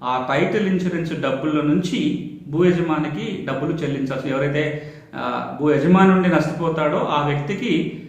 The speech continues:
టైటిల్ ఇన్సూరెన్స్ ద్వారా డబ్బులు చెల్లించాల్సి ఉంటుంది. మనం ఒక కారో మోటార్ బైకో కొనుక్కొని ఇన్సూరెన్స్ కనుక చేయించుకుంటే ఆ వా-, వాహనానికి ఏదన్నా డ్యామేజ్ జరిగితే ఇన్సూరెన్స్ కంపెనీ వాళ్ళు డబ్బులు చెల్లిస్తారు.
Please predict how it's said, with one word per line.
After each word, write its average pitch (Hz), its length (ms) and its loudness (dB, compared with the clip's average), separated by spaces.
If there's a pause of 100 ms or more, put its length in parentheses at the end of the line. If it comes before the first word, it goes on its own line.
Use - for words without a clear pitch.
(300)
టైటిల్ 190 420 4
ఇన్సూరెన్స్ 175 400 2
ద్వారా 165 680 0
డబ్బులు 160 240 0
చెల్లించాల్సి 143 560 0
ఉంటుంది. - 480 -6 (360)
మనం 143 260 0
ఒక 139 60 -2 (400)
కారో 160 680 4 (120)
మోటార్ 147 360 0
బైకో 160 300 2
కొనుక్కొని 147 800 0 (300)
ఇన్సూరెన్స్ 180 460 2
కనుక 170 300 -2
చేయించుకుంటే 151 840 -2
ఆ 139 200 0
వా-, 135 340 -2
వాహనానికి 180 460 4
ఏదన్నా 160 500 2
డ్యామేజ్ 156 380 2
జరిగితే 139 760 -2 (360)
ఇన్సూరెన్స్ 190 460 0
కంపెనీ 170 300 0
వాళ్ళు - 600 0
డబ్బులు 151 300 0
చెల్లిస్తారు. 143 640 -4